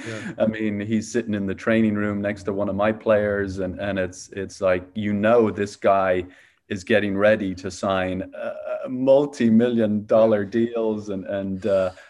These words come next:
Speaker 2: but there he is getting his ankles wrapped and chatting and, and, uh, you know, not, he's just going about his business as a student athlete. And yeah, it would be a shame to, to lose that, but that, that, that looks like the direction we're going.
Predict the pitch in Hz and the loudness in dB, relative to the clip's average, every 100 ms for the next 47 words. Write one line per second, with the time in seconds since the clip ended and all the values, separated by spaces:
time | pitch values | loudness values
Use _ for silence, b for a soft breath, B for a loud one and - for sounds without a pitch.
0 | B - 107 98 113 110 104 107 107 104 | B -2 -2 2 4 4 2 2 0 -2
1 | - 98 101 98 98 104 107 104 98 98 | -4 -4 -2 -2 -2 -2 -4 -6 -2 0
2 | 101 101 - 90 90 - 98 104 101 98 | -2 -4 -8 -10 -8 -4 -4 -4 -6 -4
3 | 95 87 87 92 90 87 90 87 87 85 | -4 -4 -6 -8 -6 -4 0 0 0 -2
4 | 80 - 101 92 85 85 85 101 98 - | -6 -10 -8 -6 -6 -8 -10 -8 -8 -8
5 | _ _ _ _ - _ - 90 98 95 | _ _ _ _ -20 _ -18 -12 -10 -6
6 | - 104 107 98 104 104 - 110 113 110 | 0 2 2 2 2 2 0 -2 0 -4
7 | 104 95 92 113 98 92 107 110 95 90 | -6 -10 -8 -8 -6 -4 -4 -4 -6 -6
8 | 90 92 87 101 107 98 92 90 95 95 | -8 -10 -8 -2 2 2 0 -2 -4 -6
9 | 92 - 101 95 90 - 92 85 B B | -8 -6 -8 -6 -8 -6 -6 -6 B B
10 | B _ 101 95 107 101 - 95 95 - | B _ -6 -2 -2 -2 0 -2 -2 -6
11 | 90 - 92 90 _ 90 87 85 95 90 | -8 -4 -4 -6 _ -4 -2 -4 -10 -10
12 | 87 92 90 90 87 - 85 85 85 90 | -8 -10 -12 -12 -12 -12 -8 -6 -8 -12
13 | 82 85 85 85 82 | -12 -8 -8 -8 -12